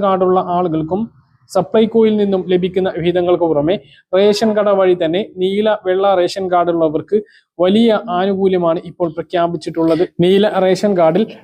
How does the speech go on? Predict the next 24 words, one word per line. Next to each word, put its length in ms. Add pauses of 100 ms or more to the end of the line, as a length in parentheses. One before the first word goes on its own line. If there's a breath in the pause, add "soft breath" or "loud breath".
(140)
പത്ത് 380
കിലോ 240 (100)
സ്പെഷ്യൽ 480 (140)
അരി 200 (100)
പ്രഖ്യാപിച്ചിട്ടുണ്ട്. 880
അതായത് 440 (380 loud breath)
റേഷൻ 380
കാർഡിലെ 400
ഓരോ 380
അംഗങ്ങൾക്കും 560
രണ്ട് 300
കിലോ 280
വീതം 360
അരി 160
നാല് 300
രൂപ 280
നിരക്കിൽ 360
ലഭിക്കും. 320 (340 soft breath)
ഇതിന് 260
പുറമെ 360 (140)
പത്ത് 300
കിലോ 340
അരി 200
കൂടി 320